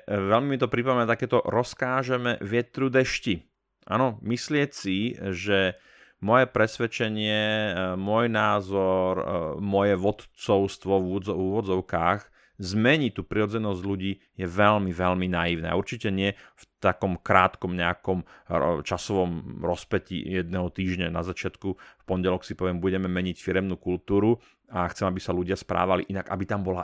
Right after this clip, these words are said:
iná atmosféra a dám to nariadením, dám to do nejakého obežníka.“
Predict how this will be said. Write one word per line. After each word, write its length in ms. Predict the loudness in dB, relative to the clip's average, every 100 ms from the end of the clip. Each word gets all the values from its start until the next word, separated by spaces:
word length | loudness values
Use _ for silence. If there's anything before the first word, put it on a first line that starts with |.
| -4
iná 320 | -2 0 0
atmosféra 880 | -2 -4 -6 -6 -4 -4 -2 -2 -6
a 280 | -12 -8 0
dám 320 | 4 4 2
to 80 | 0
nariadením, 720 | 2 4 4 2 0 -2 -2
dám 240 | -2 -2
to 80 | -4
do 160 | -4 -2
nejakého 400 | -2 -4 -4 -4
obežníka.“ 640 | 0 2 2 -2 -6 -8